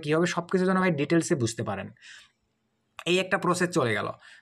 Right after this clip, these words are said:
Then এখান থেকে ভাই আমরা যদি একটু নিচের দিকে চলে যাই, এই যে দেখেন এখানে কিন্তু মোটামুটি অনেক একটা অপশন আছে যেগুলো আপনারা লাইভ দেখতে পাচ্ছেন। Then এখান থেকে আমরা যদি এই যে দেখেন নোটিফিকেশনে ক্লিক করে দেই ভাই, এখানে, আহ, বিভিন্ন নোটিফিকেশন ফর্মালিটি, আহ, সিস্টেমগুলো আছে, এগুলো আপনারা দেখে নেবেন। Then এখান থেকে আমি যদি দেখেন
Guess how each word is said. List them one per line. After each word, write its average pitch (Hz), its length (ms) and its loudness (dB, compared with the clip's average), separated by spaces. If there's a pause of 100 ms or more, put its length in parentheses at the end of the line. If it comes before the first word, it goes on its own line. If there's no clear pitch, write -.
Then 147 160 0
এখান 185 180 0
থেকে 190 180 2
ভাই 185 120 2
আমরা 185 160 2
যদি 175 120 4
একটু 175 140 -4
নিচের 151 180 0
দিকে 170 160 2
চলে 180 140 4
যাই, 196 120 6
এই 165 60 2
যে 160 100 4
দেখেন 165 220 2
এখানে 170 220 0
কিন্তু 175 140 2 (100)
মোটামুটি 156 400 2
অনেক 156 200 0
একটা 160 180 0
অপশন 151 200 -2
আছে 156 140 0
যেগুলো 151 280 4
আপনারা 180 200 2 (560)
লাইভ 175 180 4 (120)
দেখতে 147 220 0
পাচ্ছেন। 104 360 -6 (360)
Then 151 180 -2
এখান 190 180 0
থেকে 196 160 2 (100)
আমরা 185 180 0
যদি 185 160 4
এই 175 80 6
যে 151 80 0
দেখেন 170 240 2
নোটিফিকেশনে 165 460 2
ক্লিক 160 180 2
করে 160 140 2
দেই 151 120 4
ভাই, 196 180 2
এখানে, 170 300 2
আহ, 139 260 -2
বিভিন্ন 151 220 2 (100)
নোটিফিকেশন 147 420 -2 (100)
ফর্মালিটি, 135 400 0 (180)
আহ, 127 300 -2
সিস্টেমগুলো 139 420 -2 (100)
আছে, 190 140 0 (500)
এগুলো 175 220 4
আপনারা 180 260 0
দেখে 139 220 0
নেবেন। 101 200 -4 (280)
Then 135 160 -4
এখান 180 160 0
থেকে 190 180 0
আমি 190 140 2
যদি 190 100 2 (100)
দেখেন 202 220 0